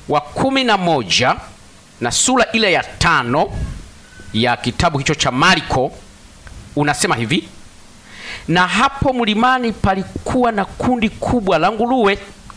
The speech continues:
wakilisha." Narudia tena, "Na hapo mlimani palikuwa na kundi kubwa la nguruwe wakilisha. Pepo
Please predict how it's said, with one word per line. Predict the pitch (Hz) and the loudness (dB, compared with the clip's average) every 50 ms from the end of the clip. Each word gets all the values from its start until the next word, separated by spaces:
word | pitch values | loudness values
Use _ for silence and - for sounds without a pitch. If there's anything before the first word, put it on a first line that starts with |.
| - - - | -14 -6 -2
wakilisha." | 131 147 156 - - - - - - 170 160 165 170 190 185 156 - - - - - - - - - - - - - - - - - - - - - - - - - - - | 2 2 2 0 0 -8 -8 -4 -2 0 2 2 2 2 2 2 2 2 2 4 4 4 2 2 0 -2 -8 -16 -18 -18 -20 -20 -20 -20 -20 -20 -20 -20 -20 -20 -20 -10 -4
Narudia | 85 85 82 76 80 120 147 143 | -4 -2 -2 0 0 2 2 2
tena, | - - 175 190 165 160 165 - - - - - - - - - - - - - - - | 2 2 2 2 4 2 0 -2 -4 -16 -20 -20 -20 -20 -20 -20 -20 -16 -14 -12 -6 0
"Na | 151 175 175 | 2 2 2
hapo | 175 185 247 269 - - - 269 | 2 2 0 0 2 2 2 2
mlimani | 254 240 226 214 220 262 269 254 214 160 | 2 2 0 2 2 4 2 4 2 0
palikuwa | - - 139 117 208 196 - - - 233 240 220 | -2 0 -2 -2 -2 -4 -4 -2 0 2 2 2
na | 190 185 | 2 -2
kundi | - - - 247 262 226 214 | -2 -2 0 0 2 0 0
kubwa | - - - 247 233 202 196 208 | -2 0 -2 -2 0 2 0 2
la | 214 139 | 2 0
nguruwe | 160 165 190 226 247 254 226 208 214 214 - - - - - - - - - - - | 0 2 2 2 4 4 4 4 4 2 -2 -8 -18 -18 -20 -20 -20 -20 -20 -10 -4
wakilisha. | 117 127 135 147 139 - - - - - - - 143 139 147 175 185 170 - - - - - - 139 110 - - - - - - - - - - - - - - - - - | -2 2 2 2 2 0 -6 -10 -6 -4 0 2 2 2 4 4 4 4 2 2 2 2 2 2 2 0 -2 -4 -12 -16 -16 -18 -18 -20 -20 -20 -20 -20 -20 -20 -16 -6 0
Pepo | - 208 254 247 - - - - 123 117 117 - | 2 4 4 2 0 -2 -2 -2 0 0 -2 -2